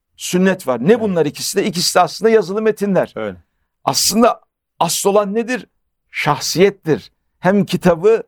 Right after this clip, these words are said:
Speaker 1: hem de sünneti bu manada böyle,
Speaker 2: Cem
Speaker 1: e,
Speaker 2: edecek.
Speaker 1: cem etmiş, hayatıyla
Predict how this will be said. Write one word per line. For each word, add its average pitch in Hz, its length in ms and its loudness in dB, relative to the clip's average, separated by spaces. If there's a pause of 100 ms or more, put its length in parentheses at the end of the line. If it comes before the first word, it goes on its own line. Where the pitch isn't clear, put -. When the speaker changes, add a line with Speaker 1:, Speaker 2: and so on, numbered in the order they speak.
(360)
Speaker 1:
hem 185 220 -2
de 170 80 2
sünneti 175 640 -2
bu 202 100 4
manada 160 580 0 (340)
böyle, 156 240 2 (180)
Speaker 2:
Cem 139 240 -2
Speaker 1:
e, - 20 0
Speaker 2:
edecek. 143 200 -6
Speaker 1:
cem 185 240 2
etmiş, 185 540 -2 (360)
hayatıyla 170 920 2